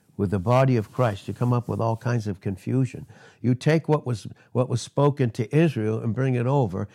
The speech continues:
<clears throat> and make it spoken to the church. And then you make the church less <laughs> by making it all one thing,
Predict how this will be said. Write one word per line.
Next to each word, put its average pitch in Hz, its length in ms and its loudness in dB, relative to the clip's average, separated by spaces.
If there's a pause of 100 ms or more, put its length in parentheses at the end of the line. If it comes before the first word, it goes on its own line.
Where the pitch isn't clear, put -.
(120)
<clears throat> - 160 -14
and 139 380 4
make 139 240 4
it 120 120 -4
spoken 143 520 0
to 120 120 -4
the 101 140 -6
church. - 580 -6 (300)
And 120 220 0
then 135 260 2 (160)
you 127 120 4
make 131 260 2
the 120 100 -2
church 139 540 -2 (100)
less 120 640 0 (180)
<laughs> 110 80 -4 (360)
by 117 140 0
making 123 500 2
it 107 100 0
all 117 320 2
one 110 240 0
thing, - 380 -10